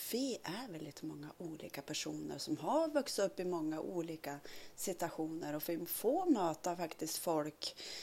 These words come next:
som tycker helt annat än, än oss.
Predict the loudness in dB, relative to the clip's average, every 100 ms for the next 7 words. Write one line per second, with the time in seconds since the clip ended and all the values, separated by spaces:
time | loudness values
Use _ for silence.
0 | -4 2 2 2 4 4 4 -2 -2 0
1 | 2 0 -2 -6 -4 -4 -4 -4 -6 -8
2 | -2 2 2 0 -2 -4 -4